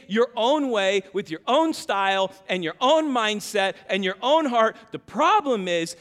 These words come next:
you will never touch the return that I can give you." The return on good dirt. Dirt is our heart. Okay,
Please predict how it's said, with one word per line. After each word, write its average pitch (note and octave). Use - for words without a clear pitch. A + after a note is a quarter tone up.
you B3
will A3+
never G#3
touch -
the G3+
return G3
that E3+
I A3
can F3+
give E3+
you." D#3
The F#3+
return D4+
on F#3
good B3+
dirt. A3+
Dirt A#3+
is G3
our F#3+
heart. D3+
Okay, F#3+